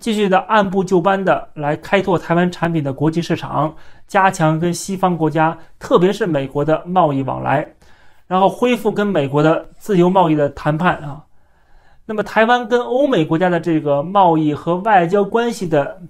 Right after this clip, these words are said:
这个紧密啊，它越紧密，就越能提高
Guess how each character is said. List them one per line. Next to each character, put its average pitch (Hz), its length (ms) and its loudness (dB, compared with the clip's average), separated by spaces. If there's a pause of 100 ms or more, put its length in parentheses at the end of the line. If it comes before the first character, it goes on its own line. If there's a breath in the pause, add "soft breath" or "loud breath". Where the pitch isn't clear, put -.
(100)
这 156 100 -6
个 143 80 -2
紧 139 280 -2
密 175 260 0
啊， 131 160 -10 (180)
它 240 140 -6
越 269 180 6
紧 143 180 0
密， 170 300 -2 (400 soft breath)
就 185 100 -4
越 220 200 2
能 196 180 0
提 185 220 -4
高 196 280 2